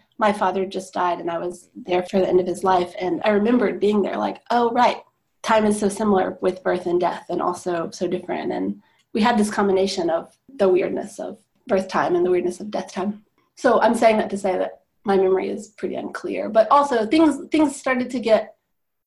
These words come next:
all, all I can remember is something was wrong, right? But, um, but as soon, about,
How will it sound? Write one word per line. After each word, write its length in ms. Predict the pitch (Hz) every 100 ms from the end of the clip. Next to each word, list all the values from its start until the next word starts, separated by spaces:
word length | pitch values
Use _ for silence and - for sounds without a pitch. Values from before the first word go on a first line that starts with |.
| _ -
all, 200 | 214 214
all 200 | 226 233
I 120 | 226
can 140 | 226
remember 240 | 190 185 180
is 100 | 175
something 240 | 185 175
was 160 | 175 180
wrong, 240 | 190 277
right? 200 | 226 220
But, 140 | 226
um, 320 | 254 226 208 - - - _ _ _
but 140 | 208 269
as 100 | 269
soon, 160 | 262
about, 320 | - 220 233